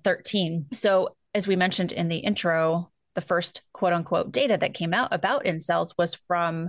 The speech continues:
a forum, a self-report survey that was conducted by incels dot I S, which is formerly incels dot co. And although self-report, you know, this was helpful,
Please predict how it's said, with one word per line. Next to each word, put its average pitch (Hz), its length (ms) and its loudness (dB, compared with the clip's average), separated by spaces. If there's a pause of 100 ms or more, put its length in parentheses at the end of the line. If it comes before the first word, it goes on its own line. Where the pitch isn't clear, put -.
(120)
a 190 40 0
forum, 220 460 2
a 180 80 0
self-report 180 640 -2
survey 170 280 0
that 165 140 0
was - 160 -4
conducted 165 580 -2
by 160 480 0
incels 180 640 4
dot 170 240 0
I 160 180 0
S, 185 360 -2
which - 260 -4
is 160 140 -6
formerly 170 480 2
incels 160 480 0
dot - 200 -4
co. 185 460 2
And 247 140 0
although 262 440 4
self-report, 220 760 0
you 208 100 -2
know, 175 160 4
this 196 220 0
was 233 140 2
helpful, - 580 -2